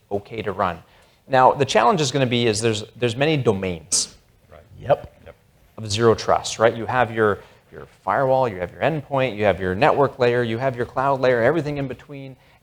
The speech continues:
Speaker 1: And, and now you have all these disconnected <laughs> technologies.
Speaker 3: Yep.
Speaker 1: And so you need this kind of holistic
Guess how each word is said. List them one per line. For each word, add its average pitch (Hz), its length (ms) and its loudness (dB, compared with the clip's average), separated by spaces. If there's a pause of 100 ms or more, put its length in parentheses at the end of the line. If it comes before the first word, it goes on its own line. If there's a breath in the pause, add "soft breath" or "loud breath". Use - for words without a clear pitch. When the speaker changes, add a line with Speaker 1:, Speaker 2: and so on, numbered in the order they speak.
Speaker 1:
And, 120 200 -12 (220)
and 123 120 -10
now 156 100 0
you 202 140 -2
have 185 120 2
all 156 80 4
these 127 180 -2
disconnected - 800 -4
<laughs> - 80 -8
technologies. 107 840 -4 (400 soft breath)
Speaker 3:
Yep. 110 280 -8 (280)
Speaker 1:
And 123 140 -8
so 151 100 0
you 147 140 0
need 156 220 -4
this - 300 -2 (200)
kind 135 140 -8
of 92 60 -18
holistic 120 640 2